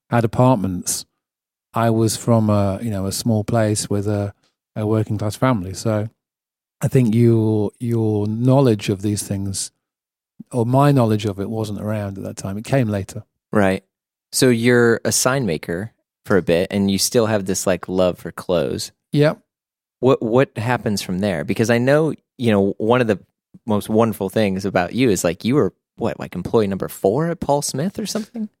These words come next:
Speaker 1: Yeah, I mean, I ought to check those. Uh, I don't know what number I was, but certainly
Speaker 2: <laughs>
Speaker 1: in, in the, I'm saying, I'm guessing the single digits for sure.
Speaker 2: Yeah.
Speaker 1: Um,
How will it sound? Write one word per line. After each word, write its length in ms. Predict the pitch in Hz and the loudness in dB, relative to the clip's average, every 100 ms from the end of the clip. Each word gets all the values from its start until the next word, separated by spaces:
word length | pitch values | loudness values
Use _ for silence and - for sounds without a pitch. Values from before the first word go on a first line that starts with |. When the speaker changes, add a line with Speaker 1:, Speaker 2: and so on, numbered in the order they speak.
| _ _ | _ _
Speaker 1:
Yeah, 340 | 180 208 175 143 | 4 4 4 4
I 40 | |
mean, 160 | 156 151 | 4 4
I 120 | 156 | 4
ought 160 | 185 170 | 2 0
to 120 | 135 | -6
check 260 | - 160 156 | 0 -2 0
those. 480 | 131 131 123 - 147 | 0 2 0 -2 0
Uh, 140 | 131 | 0
I 80 | 123 | 2
don't 160 | 143 | 0
know 100 | 120 120 | -2 0
what 220 | 147 123 | 0 0
number 360 | 131 139 127 117 | 0 0 2 2
I 40 | |
was, 320 | 127 135 113 | 2 2 0
but 160 | 98 113 | -4 -2
certainly 340 | - 156 135 | 0 2 2
Speaker 2:
<laughs> 80 | 123 131 | 2 2
Speaker 1:
in, 220 | 131 131 | 0 -2
in 180 | 135 123 | -2 0
the, 320 | 123 117 113 - | 2 0 -2 -4
I'm 160 | 123 | -4
saying, 280 | 117 147 139 | -2 0 0
I'm 160 | 131 131 | -2 0
guessing 340 | 151 147 143 | 2 2 2
the 80 | 120 | 0
single 300 | - 147 120 | 0 0 2
digits 460 | 113 156 135 113 - | 2 2 2 0 -2
for 120 | 117 | -4
sure. 380 | - 143 113 120 | 2 4 4 2
Speaker 2:
Yeah. 360 | 127 135 107 127 | 0 -2 -4 -4
Speaker 1:
Um, 560 | 123 120 117 117 113 | -2 -2 -2 -4 -6